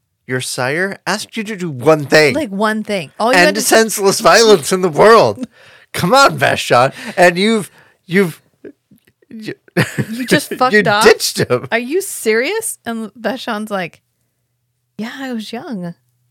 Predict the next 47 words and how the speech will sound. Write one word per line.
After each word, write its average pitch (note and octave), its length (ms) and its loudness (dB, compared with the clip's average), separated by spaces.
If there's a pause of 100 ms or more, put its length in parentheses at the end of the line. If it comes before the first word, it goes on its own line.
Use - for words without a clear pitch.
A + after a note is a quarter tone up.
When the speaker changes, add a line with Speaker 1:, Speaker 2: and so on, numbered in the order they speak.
(200)
Speaker 2:
Um, A3 320 -4
somebody A#3+ 340 -10
asked G#3+ 220 -8
me A3+ 100 -8
to G3+ 160 -6 (140)
end A#3+ 280 -6
killing A#3 320 -8
in D#4+ 80 -14
the D#4+ 80 -10
world. F#4 240 -6
What A4 120 -10
the A4 100 -6
fuck? A4 380 -8
No, E4 140 -6
I A3 120 -6
just A#3+ 220 -16
left." A3 420 -6
And F#3+ 100 -14
she's G#3 200 -16
like, F3+ 200 -14
"Yeah, - 120 -16
I - 40 -16
don't - 160 -20
like - 240 -20
you. E3+ 140 -16 (1000)
You're A3 80 -12
kind A3 240 -10
of G#3+ 60 -10
an F3 140 -12
idiot." E3 340 -20 (1040)
<laughs> - 80 -20 (1300)
And A#3+ 100 0 (140)
then, C#4+ 160 -4 (600)
and E3+ 180 -10
then E3+ 360 -10 (720)
this C#4+ 220 -6
is G4 160 -8
when A3+ 180 -6
we G3 100 -6
first F#3 380 -10
get - 160 -12
to F#3 140 -12
see F3+ 220 -12
the E3+ 180 -12
glimpse, F3 580 -14
the G#3 160 -12
first - 400 -10